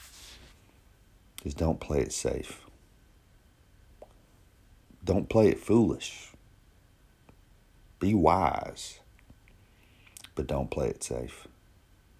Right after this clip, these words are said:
May God bless you today.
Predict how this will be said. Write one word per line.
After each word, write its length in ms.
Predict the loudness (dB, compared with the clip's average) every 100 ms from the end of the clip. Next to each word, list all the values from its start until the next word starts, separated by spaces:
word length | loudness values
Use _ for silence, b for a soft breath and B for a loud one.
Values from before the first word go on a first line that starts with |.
| _ _ _ _ _ _ _ B B B B B B B B -8 -2
May 180 | 0
God 240 | 2 0 2
bless 320 | 2 2 0
you 80 | -2
today. 560 | 0 2 2 2 -2